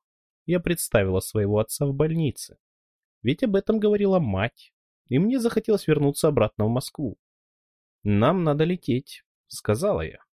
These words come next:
и смотрела с мольбой в его глаза,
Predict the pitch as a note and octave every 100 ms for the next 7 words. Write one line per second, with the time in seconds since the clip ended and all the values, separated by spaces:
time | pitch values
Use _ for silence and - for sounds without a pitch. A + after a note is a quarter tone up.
0 | _ _ G3 C4 - - B3 A#3 F#3 F#3
1 | G3 - F3+ E3 A2 A#2 A#2+ A#2 A2 G#2
2 | A2 B2 G2 F2+ F2+